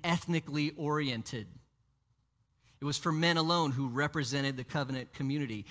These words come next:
It was in the family of Abraham. Baptism takes that broader.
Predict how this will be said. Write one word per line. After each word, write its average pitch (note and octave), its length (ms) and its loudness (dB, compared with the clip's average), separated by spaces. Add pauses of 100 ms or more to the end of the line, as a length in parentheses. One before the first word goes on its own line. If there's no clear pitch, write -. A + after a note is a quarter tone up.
(100)
It D3+ 140 -2
was D3+ 180 0
in E3+ 220 4
the D#3 80 0
family D3 880 0 (420)
of D3+ 220 2
Abraham. C#3+ 680 2 (420)
Baptism C3+ 920 4 (720)
takes - 280 -2
that B2+ 200 -4
broader. B2 540 -4